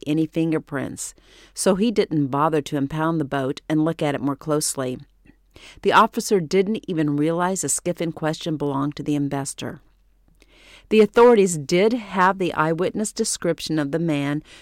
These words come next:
who bought the gasoline and sped away from the burning boat in the skiff. Considering the number of people who saw and even spoke to the man, you would think their descriptions would lead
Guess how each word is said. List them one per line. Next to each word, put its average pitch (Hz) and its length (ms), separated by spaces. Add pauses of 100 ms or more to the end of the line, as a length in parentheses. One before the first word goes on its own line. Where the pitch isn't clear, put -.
who 208 120
bought 160 320
the 185 60
gasoline 147 640
and 147 160
sped - 300
away 143 300
from 143 200
the 139 60
burning 139 380
boat 135 400
in 139 160
the 135 80
skiff. - 560 (800)
Considering 254 560
the 220 80
number 180 340
of - 240
people 185 280
who 185 140
saw 156 540 (100)
and 156 160
even 139 220
spoke - 420
to 208 80
the 185 80
man, 185 460 (320)
you 240 120
would 208 200
think 190 200
their 165 140
descriptions 151 840
would 143 180
lead 170 380